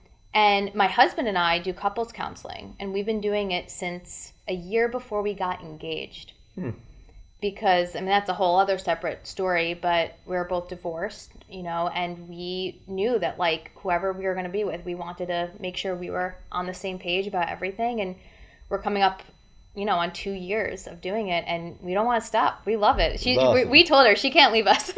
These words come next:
Speaker 1: <laughs>
Speaker 2: That's awesome, because a lot of people think couples therapy, they think that there's a problem. And, and it's nice to hear this, to know that you don't have to go to therapy because there's a problem,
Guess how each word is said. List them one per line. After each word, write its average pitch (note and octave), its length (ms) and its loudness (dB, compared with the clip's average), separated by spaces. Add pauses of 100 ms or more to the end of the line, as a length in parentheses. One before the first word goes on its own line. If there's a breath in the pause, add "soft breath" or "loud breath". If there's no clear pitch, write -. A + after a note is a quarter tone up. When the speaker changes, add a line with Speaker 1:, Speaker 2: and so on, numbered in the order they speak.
(140)
Speaker 1:
<laughs> A4 200 4
Speaker 2:
That's - 160 2
awesome, F3+ 320 8
because C#3 180 4
a B2+ 40 8
lot C3 200 10
of B2+ 80 2
people C#3 220 0
think A#2+ 220 0
couples - 380 0 (160)
therapy, A2+ 520 4
they F#2+ 140 0
think G2 380 -4
that F#2 420 2
there's F#2 380 0 (100)
a F2 60 -10
problem. F2+ 580 -2 (1040)
And, G2 360 -2 (140)
and G2 440 0
it's G2+ 180 -4
nice G#2 320 2
to - 120 -6
hear B2 340 4
this, F#2 400 -2 (400 soft breath)
to - 120 -4
know G#2 220 2
that G2 320 4
you G#2 140 0
don't G#2 180 2
have G2+ 120 -2
to G#2 60 0
go G2 100 2
to G2 80 2
therapy G#2+ 400 4
because F#2+ 260 -2
there's F2+ 100 -2
a F2+ 60 0
problem, F#2+ 580 2